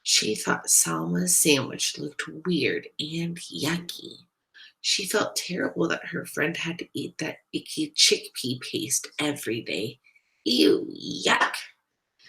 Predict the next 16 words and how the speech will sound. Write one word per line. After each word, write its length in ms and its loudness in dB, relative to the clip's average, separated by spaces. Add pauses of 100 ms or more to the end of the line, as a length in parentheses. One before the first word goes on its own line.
(320)
And 180 -2
although 360 0
Salma 640 6
never 260 0
said 260 2
it 120 0
out 180 2
loud, 340 -2 (340)
she 680 6 (100)
thought 540 2 (420)
Lily's 500 6
sandwich 500 -2
looked 180 -4
strange 440 2
and 160 -2
gross. 600 0